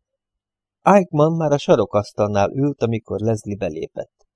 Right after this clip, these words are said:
A Matilde Hotel óvla vezette az asztalhoz, és kihúzta a széket. „A borjuk, pikkátájuk kiváló”, mondta Eichmann. Leslie bólintott, és Eichmann intett a pincérnek.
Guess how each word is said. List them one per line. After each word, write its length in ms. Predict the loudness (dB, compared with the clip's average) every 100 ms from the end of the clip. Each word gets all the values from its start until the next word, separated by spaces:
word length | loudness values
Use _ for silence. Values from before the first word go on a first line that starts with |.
| _ _ _
A 120 | -2
Matilde 580 | -2 0 2 2 2 0
Hotel 480 | 0 0 2 2 2
óvla 300 | 2 2 2
vezette 460 | 0 -2 -6 -6 -4
az 100 | -2
asztalhoz, 680 | -2 -2 0 0 0 -6 -8
és 200 | -12 -8
kihúzta 500 | -6 -6 -8 -10 -8
a 80 | -10
széket. 480 | -12 -18 -18 -20 _ _ _ _ _ _ _
„A 120 | -6
borjuk, 460 | 4 6 6 2 2
pikkátájuk 880 | -8 _ 4 4 4 4 4 0 _
kiváló”, 600 | -4 -4 -8 -14 -18 _
mondta 440 | -16 -16 -10 -10 -8
Eichmann. 380 | -12 _ -20 -20 _ _ _ _ _ _ _ _
Leslie 420 | 2 4 4 0
bólintott, 680 | 2 2 2 0 -2 -2 -2
és 200 | -6 -8
Eichmann 440 | -2 -2 0 -8 -8
intett 440 | -8 -4 -6 -4
a 60 | -10
pincérnek. 840 | -8 -14 -12 -12 -12 -14 -20